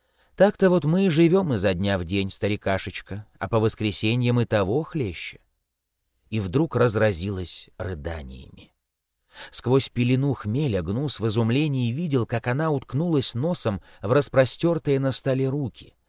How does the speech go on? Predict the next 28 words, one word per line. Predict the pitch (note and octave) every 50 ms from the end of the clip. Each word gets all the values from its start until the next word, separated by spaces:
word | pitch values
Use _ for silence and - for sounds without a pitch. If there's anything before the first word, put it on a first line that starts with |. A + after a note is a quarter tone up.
| _ - - - -
и | - A2
как | - D3+ C#3+ A#2+
заходила | G#2 A#2+ - - C3+ C3 B2 C#3 D3 C#3+ C#3 C3
вверх | B2 A#2 A#2 B2+ D#3 D#3 B2+ - -
и | A#2
вниз | G#2 G2 B2 D#3+ E3+ C3+ - - _ _ _ _ -
ее | A2+ B2+ C3+ C3 C3+ B2+ B2
изогнутая | G#2 G#2 B2+ A#2 G2+ A2 A2 G#2+ - A2 G#2 G#2 G2
диадема. | F2+ G2 F#2 F2+ D2+ D2+ D2 C#2+ - - - - _ _ _ _ _ _ _ _ _ _ _ _ _ _ _ _ _ _ _ _ _ _ _ _ _ _ _ _ _ -
«Шик | - - - - G3 F#3+ -
блеск — | C#3 C3 D#3+ G3 G#3+ G3+ - - D#3
это | D3 C#3 D#3 C3+
только | F#3 F#3+ F#3 - -
сверху», — | - - - C#3+ D#3 F3 F3 E3 - - A2 A2
рыдала | A2 A2+ G#2 G#2 A2 A2 G#2+ G#2+ G#2+
она, | A2 A2 A2 A2 G#2 - _ _ _ _ _ - - - - -
«а | - C#3 C#3+
поглубже-то | - E3+ E3+ D#3+ F3 F#3+ G3 F3+ B2+ A2 A#2 A2 - B2 A#2+ B2
беды | D#3 F3+ D#3 F3 G3
горя | D#3 C3+ D#3+ F#3+ G3+ G3+ G3
не | F#3 F3+ F3+
обобраться». | F3 D#3 D#3+ D#3+ D3+ C#3+ C#3+ C#3+ C3+ - - - - - - _ _ _ _ _ _ _ _ _ _ _ _ _ _ _ _
Она | - F#2 G2 G2 G2+ G2+
продолжала | - G2+ G2+ F2 F2+ F2+ E2+ F2 D#2+ D#2 D2 C#2+
плакать. | - - B1 A#1+ A#1+ - - - - _ _ _ _ _ _ _ _ _ _ _ _ _
Гнус | F#2 F2 A2 A2 C3 D3+ D#3 -
мучительно | - B2 C3 B2+ - D3+ B2+ B2 D3+ C#3+ C#3 C#3+ C#3+ C#3
недоумевал, | C3+ A#2 G#2+ A2+ A2+ G2 G#2+ G2+ G2 F#2+ F#2+ E2+ C#2 B1+ A1+ - - _